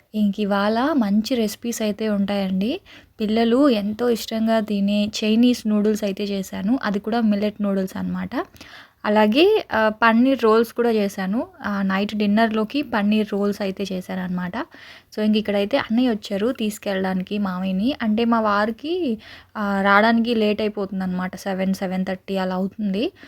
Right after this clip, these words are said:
So, అందుకని చెప్పి ఇంకా, ఆ, అన్నయ్య వచ్చారనమాట. అంటే శ్రావణి వాళ్ళ ఆయన అనమాట. So, దిగబెట్టడానికి స్టేషన్ దగ్గరికి.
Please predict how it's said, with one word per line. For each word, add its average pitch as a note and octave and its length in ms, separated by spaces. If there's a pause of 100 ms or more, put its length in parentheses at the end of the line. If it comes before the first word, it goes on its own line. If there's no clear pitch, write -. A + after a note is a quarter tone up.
(240)
So, G#3 60
అందుకని G3+ 380
చెప్పి D4+ 440
ఇంకా, G#3 380
ఆ, G3+ 60
అన్నయ్య G3 400
వచ్చారనమాట. F3 640
అంటే B3 300
శ్రావణి G#3 380
వాళ్ళ G3 220
ఆయన F3+ 240
అనమాట. F3+ 300 (640)
So, G#3 280
దిగబెట్టడానికి G3 840
స్టేషన్ G3 440
దగ్గరికి. F3+ 560